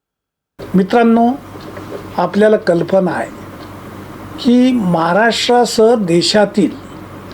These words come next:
तापमानामध्ये जी वाढ होत आहे, त्या वाढीचा विचार जर आपण केला,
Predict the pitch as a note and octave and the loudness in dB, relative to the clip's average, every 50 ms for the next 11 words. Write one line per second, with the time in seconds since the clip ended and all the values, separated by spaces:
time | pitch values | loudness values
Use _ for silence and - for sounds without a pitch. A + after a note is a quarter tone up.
0 | - - - E3+ D#3 E3 - - - G#3 G#3 A3+ A#3+ B3 C4 B3+ B3 B3+ A#3 B3+ | -14 -6 -2 0 0 0 -2 2 4 4 4 6 4 4 4 6 4 4 4 4
1 | C4 A#3 A3 B3+ C4 G#3 F3 D#3 D3+ B2+ C3+ D3+ F3 G#3 G#3 E3 F#3+ F#3 - - | 4 4 4 4 4 4 4 4 2 2 2 2 4 4 4 4 2 0 2 2
2 | E3 C3+ A#2 - - - - - - - - - - - - - - A#3+ A#3+ A3+ | 0 0 0 -4 -8 -16 -20 -18 -18 -16 -16 -16 -16 -16 -14 -2 0 2 2 4
3 | F#3+ D#3 D3 D3+ E3+ G3+ A#3 G#3+ A3 C4+ C4+ B3+ B3 A3 F#3 - C4 C4 B3 A3+ | 4 4 4 4 4 4 2 4 4 4 4 6 4 2 4 4 4 4 4 4
4 | C4 C4 B3+ A#3+ G#3+ B3+ B3+ A3+ - - A#3 A3+ A3 F3+ C3+ | 4 4 4 4 4 2 2 2 2 2 4 4 4 2 2